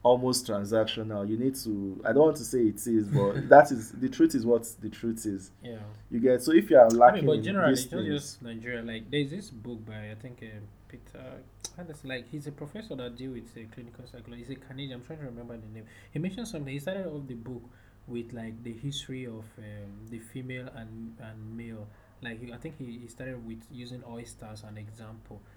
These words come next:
Speaker 1: Okay.
Speaker 2: Like, like you say, in that environment, the kingdom of oysters, like, the male oysters, actually, the one that is able to mate with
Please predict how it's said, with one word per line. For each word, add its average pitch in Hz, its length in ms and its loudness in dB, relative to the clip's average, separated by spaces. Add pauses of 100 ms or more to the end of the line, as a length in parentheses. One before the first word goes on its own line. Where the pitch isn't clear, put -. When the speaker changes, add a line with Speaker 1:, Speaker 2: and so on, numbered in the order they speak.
Speaker 1:
Okay. 180 220 -12
Speaker 2:
Like, 120 240 -8 (440)
like 127 160 -16
you 135 60 -16
say, 156 240 -6
in 127 120 -8
that 135 200 -8
environment, 120 460 -12
the 113 160 -14
kingdom 131 320 -8
of 113 100 -12 (100)
oysters, 113 480 -14
like, 113 220 -10
the 120 80 -8
male 139 600 -2 (360)
oysters, 123 540 -10 (360)
actually, 120 520 -10 (220)
the 120 80 -10
one 127 300 -8 (220)
that 117 300 -16 (120)
is 117 240 -14
able 135 200 -6
to 117 340 -8 (420)
mate 123 300 -10
with 110 140 -14